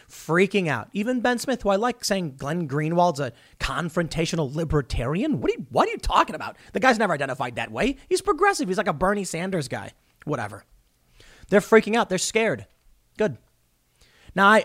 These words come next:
now, beyond that, I am disappointed. I'd like to see more people funding more awesome stuff. But I guess, you know, for most people, they do their job and they're happy with the money they make. Now, as much as the left doesn't wanna admit it, philosophically and ideologically, I'm pretty left.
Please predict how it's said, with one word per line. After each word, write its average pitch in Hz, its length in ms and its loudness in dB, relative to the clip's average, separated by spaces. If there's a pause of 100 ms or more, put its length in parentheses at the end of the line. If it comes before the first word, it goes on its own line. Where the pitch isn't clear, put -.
now, 190 260 6
beyond 226 320 4
that, 170 320 0 (460)
I 180 100 4
am 202 140 4
disappointed. 196 460 0
I'd 143 120 2
like 160 140 0
to 165 60 -6
see 165 160 -4
more 156 340 4
people 160 380 -4
funding 143 480 -2
more 135 220 0
awesome 117 300 -2
stuff. 240 320 0
But 247 100 0
I 247 40 0
guess, 269 280 -2
you 226 60 -2
know, 214 120 0
for 190 100 -6
most 175 260 0
people, 196 240 -4
they 143 140 -2
do 156 100 0
their 170 160 0
job 143 300 0
and 135 60 -8
they're 113 80 -8
happy 143 220 -4
with 139 100 -8
the 139 60 -6
money 123 140 -6
they 113 100 -8
make. 101 220 -10 (520)
Now, 170 120 6
as 147 120 4
much 196 200 4
as 170 80 2
the 151 80 0
left 156 200 0
doesn't 147 140 -6
wanna 135 120 -4
admit 208 180 0
it, - 180 -4 (300)
philosophically 185 720 0
and 143 80 0
ideologically, 151 580 0
I'm 220 80 -4
pretty 185 220 -2
left. - 380 -6